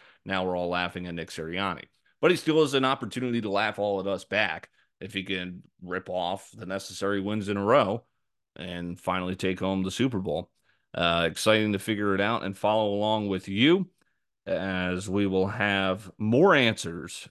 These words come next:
after this weekend. Last but not least here, as we get things out, another thing that's did not slip by. Maybe it slipped by a few fans here out of baseball seasons, the off season.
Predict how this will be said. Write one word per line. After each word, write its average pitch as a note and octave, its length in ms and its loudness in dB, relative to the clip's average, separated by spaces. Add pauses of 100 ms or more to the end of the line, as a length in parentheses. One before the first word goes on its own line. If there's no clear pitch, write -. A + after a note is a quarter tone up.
after F2+ 680 -4
this F#2 320 -4
weekend. E2+ 420 -6 (340)
Last B2 260 4
but B2 100 2
not A#2+ 180 2
least A#2 260 -2
here, A#2 300 -2
as G2+ 320 -2
we G#2+ 120 -8
get G#2+ 200 -6
things G2 240 -8
out, A2 360 -2 (580)
another A2+ 400 2
thing G#2 600 -4 (320)
that's - 800 -8 (200)
did E3 120 0
not G#2+ 220 -2
slip E2+ 260 -6
by. D2+ 240 -8
Maybe F#2+ 240 0
it F#2+ 100 -2
slipped - 360 -4
by F#2 380 6
a F2+ 260 0
few G#2 320 -4
fans F#2+ 440 -2
here F#2+ 280 2
out F#2 200 4
of F#2 120 0
baseball F#2+ 480 2
seasons, F#2 500 -6
the F#2+ 120 0
off F#2 220 2
season. F#2 520 -6